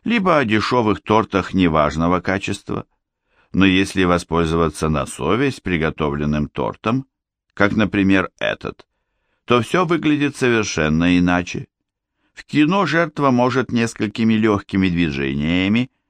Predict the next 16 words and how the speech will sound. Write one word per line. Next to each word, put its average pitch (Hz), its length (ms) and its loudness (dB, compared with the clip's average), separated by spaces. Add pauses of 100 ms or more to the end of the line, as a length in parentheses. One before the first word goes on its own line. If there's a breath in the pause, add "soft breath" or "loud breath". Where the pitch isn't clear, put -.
(160)
стряхнуть 107 720 0
с - 40 -12
себя 95 400 2
большую 82 640 0
часть 76 380 -4
крема. 50 460 -6 (680)
Александру 135 680 0
Финкеблоду 170 1000 -2 (540)
по 107 100 4
прошествии 98 640 2
секунд 92 560 0
двадцати 87 840 -4 (680)
и 113 120 2
ценою 104 600 2
напряженных 98 920 0
усилий 71 640 -4